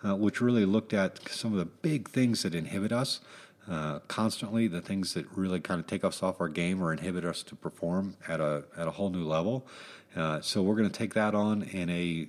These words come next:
in kind of a four-part series, uh, intertwined with some other stuff. We're gonna have a lot of fun. We're gonna keep the show rocking and rolling.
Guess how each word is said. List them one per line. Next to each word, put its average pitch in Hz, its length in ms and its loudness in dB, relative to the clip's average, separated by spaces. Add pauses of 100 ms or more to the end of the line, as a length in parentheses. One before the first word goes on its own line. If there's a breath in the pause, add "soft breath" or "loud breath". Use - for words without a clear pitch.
(100)
in 80 200 -6
kind 101 180 -2
of 92 60 -2
a 82 60 -2
four-part 104 500 0
series, 104 580 4 (420 loud breath)
uh, 90 240 -2
intertwined 117 520 4
with 110 100 0
some 117 140 -2
other 110 180 2
stuff. 151 480 2 (400 loud breath)
We're 147 80 -2
gonna 139 140 6
have 131 60 6
a 131 40 6
lot 123 160 6
of - 80 -2
fun. 139 260 6
We're 127 80 4
gonna 123 180 4
keep 120 180 2
the 117 80 -2
show 120 260 4
rocking 117 340 2
and 110 140 4
rolling. 123 420 6